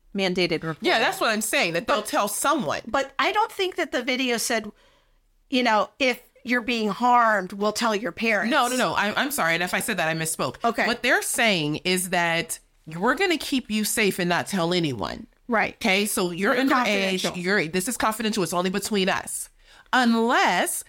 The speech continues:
Speaker 2: as a mandated reporter, so a mandated reporter is someone who must report for the safety of the child. A mandated reporter, um, reports in very significant or very, um, strategic instances.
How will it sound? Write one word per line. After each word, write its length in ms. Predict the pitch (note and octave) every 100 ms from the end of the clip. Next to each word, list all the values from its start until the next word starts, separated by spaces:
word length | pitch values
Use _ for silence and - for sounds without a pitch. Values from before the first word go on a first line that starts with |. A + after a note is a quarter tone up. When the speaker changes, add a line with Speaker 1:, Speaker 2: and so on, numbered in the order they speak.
| _ F3
Speaker 2:
as 120 | F3+
a 60 |
mandated 520 | E3+ E3 F3 G#3 C#4+ D4
reporter, 580 | - E4+ C4 F#3+ G3+ - -
so 200 | D3 G#3+
a 40 |
mandated 380 | F#3 G#3 D4+ D4+
reporter 360 | A#3+ A#3+ D4 A3+
is 120 | F3
someone 280 | - A3+ A3
who 160 | G#3 F#3+
must 540 | F3+ G3 C#4+ - -
report 400 | B3+ - B3 G3+
for 100 | G#3
the 100 | F#3
safety 380 | G#3 F#3 - F#3
of 100 | E3
the 60 |
child. 480 | E3 G#3 E3+ G#2+ - - - -
A 60 | F#3+
mandated 440 | G#3 A#3+ C4 C4+
reporter, 480 | B3 B3+ B3 A3 A3 - - -
um, 340 | G3 F3+ F3 E3+
reports 540 | F3+ - C#4+ B3 - -
in 160 | F#3 F#3
very 360 | D#3 G3 A3
significant 880 | A#3 - A#3 F#3 F#3+ G#3 B3+ B3 B3+
or 140 | F3+ E3
very, 480 | F#3 G#3 G3 G3+
um, 300 | - E3+ D#3+
strategic 640 | D#3 E3 - A3 G#3 G3+ -
instances. 680 | G3+ G3 B3+ B3+ D#4 D#4+